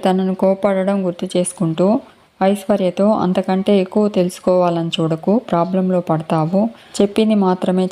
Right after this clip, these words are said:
చెయ్యి' అంటూ వెళ్ళిపోతాడు. ఐశ్వర్య, ఇంత తెలిసాక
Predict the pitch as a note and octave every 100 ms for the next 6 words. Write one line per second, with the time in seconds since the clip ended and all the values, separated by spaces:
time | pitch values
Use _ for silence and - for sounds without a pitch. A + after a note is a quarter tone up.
0 | F3+ F3 F3+ F#3 E3+ G3 G3+ F3+ E3+ F3
1 | E3+ E3+ E3 E3 E3 - _ _ _ F#3+
2 | F#3 - F#3 F3 F#3 A3 C4 - F#3+ F#3
3 | G3 F#3 F#3 G3 F3+ - G3